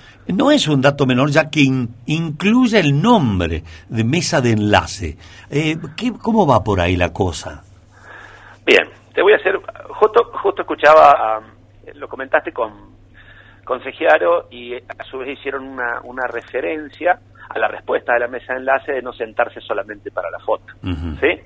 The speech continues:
Speaker 1: Sí.
Speaker 2: Yo lo poco que entiendo desde la gremial empresaria es que nos va-, no, nos piden, si nos dan algo, nos piden la foto, ¿sí? Desde la gremial empresaria, recordemos, defendemos intereses económicos particulares, en este caso,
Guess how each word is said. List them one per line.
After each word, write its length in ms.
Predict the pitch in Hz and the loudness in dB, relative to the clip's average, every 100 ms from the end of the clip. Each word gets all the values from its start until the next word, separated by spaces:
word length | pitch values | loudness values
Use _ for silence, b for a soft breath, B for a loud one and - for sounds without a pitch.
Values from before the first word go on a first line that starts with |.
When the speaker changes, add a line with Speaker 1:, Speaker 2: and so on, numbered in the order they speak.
| - | -18
Speaker 1:
Sí. 140 | - 98 | -6 -6
Speaker 2:
Yo 800 | - - - - - - - 277 | -6 -16 -18 -18 -20 -14 2 4
lo 80 | - | 6
poco 220 | 185 147 | 6 6
que 80 | 139 | 4
entiendo 340 | 135 160 156 | 2 -2 0
desde 100 | 131 | 2
la 80 | 123 | 2
gremial 280 | 123 131 139 | 0 -2 -6
empresaria 580 | 131 120 139 143 147 139 | -6 -2 2 2 4 2
es 140 | 131 | 0
que 180 | - 127 | -6 -6
nos 120 | 123 | -4
va-, 80 | 120 | -6
no, 220 | 120 120 | -6 -12
nos 140 | 135 113 | -12 -10
piden, 340 | 135 135 127 | -8 -8 -12
si 100 | - | -10
nos 140 | 127 120 | -2 2
dan 140 | 135 | 4
algo, 140 | 135 131 | 4 2
nos 100 | 107 | -8
piden 220 | 110 107 | -10 -10
la 80 | 98 | -10
foto, 300 | - - _ _ _ _ b b b | -14 -18 _ _ _ _ b b b
¿sí? 80 | - - B B | -6 -6 B B
Desde 120 | 127 139 | 2 6
la 60 | |
gremial 220 | 139 165 165 | 6 4 0
empresaria, 480 | 151 170 170 165 | 0 4 4 4
recordemos, 560 | 147 143 139 160 160 156 | 2 0 -2 -2 -4 -6
defendemos 480 | 123 127 139 143 127 | -6 -8 -8 -10 -12
intereses 360 | 117 - - | -14 -16 -10
económicos 460 | 117 113 117 113 113 | -10 -8 -12 -12 -8
particulares, 540 | - - - 143 - 127 | -8 -8 -4 2 2 0
en 60 | |
este 160 | 110 113 | -10 -2
caso, 340 | 143 - 143 | -2 -2 -6